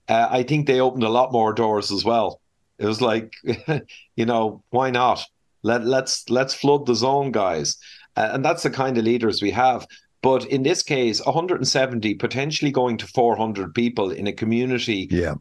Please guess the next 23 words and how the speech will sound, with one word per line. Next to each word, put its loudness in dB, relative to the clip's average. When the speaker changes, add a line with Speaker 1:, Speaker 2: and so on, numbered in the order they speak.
Speaker 2:
that's 0
Speaker 1:
I -2
Speaker 2:
big. 0
Speaker 1:
think, -2
twelve -2
hundred. -2
So 2
Speaker 2:
Yeah. 2
Speaker 1:
up -4
to 2
a 2
third 0
of 0
this 0
local 2
kind -4
of -2
small 0
community -2
could 0
be 0
swamped, -2
uh, 0